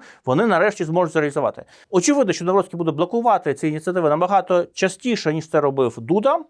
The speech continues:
Ну, сподіваючись або на розвал коаліції Туска і дострокові вибори, або те, що на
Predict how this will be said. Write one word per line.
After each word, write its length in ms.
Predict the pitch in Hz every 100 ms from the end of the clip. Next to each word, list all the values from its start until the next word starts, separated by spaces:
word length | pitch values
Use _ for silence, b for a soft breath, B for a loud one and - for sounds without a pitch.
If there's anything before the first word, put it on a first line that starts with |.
| B B B
Ну, 180 | 196 214
сподіваючись 640 | - 180 208 226 214 175 -
або 260 | 160 180 208
на 120 | 151
розвал 380 | 147 143 143 135
коаліції 420 | 131 127 120 139
Туска 400 | 185 233 - 165
і 60 | 135
дострокові 460 | 131 147 185 196
вибори, 440 | 254 302 233 196 175 B B
або 280 | 180 269 226
те, 220 | 277 285
що 440 | - 196 175 160 147
на 240 | 165